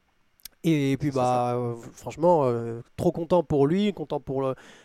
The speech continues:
Speaker 1: pour le, le, les, les Français, pour l'équipe de France. Donc, euh, franchement, ouais, trop content.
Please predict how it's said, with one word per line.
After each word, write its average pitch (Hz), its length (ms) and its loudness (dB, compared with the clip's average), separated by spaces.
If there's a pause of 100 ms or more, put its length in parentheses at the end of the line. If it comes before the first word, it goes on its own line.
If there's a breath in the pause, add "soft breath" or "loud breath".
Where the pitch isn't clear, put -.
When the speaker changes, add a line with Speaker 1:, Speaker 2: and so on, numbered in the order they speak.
(120)
Speaker 1:
pour 135 160 -2
le, 131 280 -2
le, 135 300 -8
les, 139 220 -6
les 139 100 -4
Français, 175 560 0
pour 143 160 -2
l'équipe 135 260 -6
de 135 120 0
France. 160 420 -4
Donc, 127 220 -8
euh, 120 800 -2
franchement, 160 340 -2
ouais, 127 160 0 (160)
trop 170 120 0
content. 151 240 -6